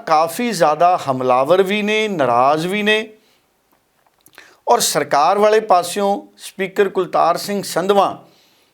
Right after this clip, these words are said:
ਵਿਰੋਧੀ ਧਿਰ ਵਾਲੇ ਕਹਿੰਦੇ ਨੇ ਕਿ ਕੁਲਤਾਰ ਸਿੰਘ ਸੰਧਵਾਂ ਦੇ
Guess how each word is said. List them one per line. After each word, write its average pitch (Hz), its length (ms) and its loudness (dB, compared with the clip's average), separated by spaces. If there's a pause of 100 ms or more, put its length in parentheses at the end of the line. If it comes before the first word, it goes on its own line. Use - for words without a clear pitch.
(140)
ਵਿਰੋਧੀ 180 400 0
ਧਿਰ 208 180 2
ਵਾਲੇ 175 200 4
ਕਹਿੰਦੇ 190 260 -4
ਨੇ 214 120 -4
ਕਿ 220 140 -8
ਕੁਲਤਾਰ 165 500 -2
ਸਿੰਘ 208 240 -8
ਸੰਧਵਾਂ 196 500 -2
ਦੇ 170 440 -2